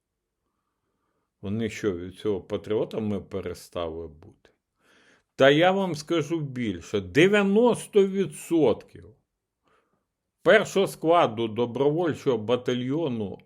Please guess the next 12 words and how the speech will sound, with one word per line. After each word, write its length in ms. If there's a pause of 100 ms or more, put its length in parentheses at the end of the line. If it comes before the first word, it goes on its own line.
Азов 720 (1200)
розмовляли 1040
російською 840
мовою. 560 (1200)
Це 160
не 200
завадило 720
їм 300
здійснювати 920
подвиги, 800
захищати 840
вітчизну, 800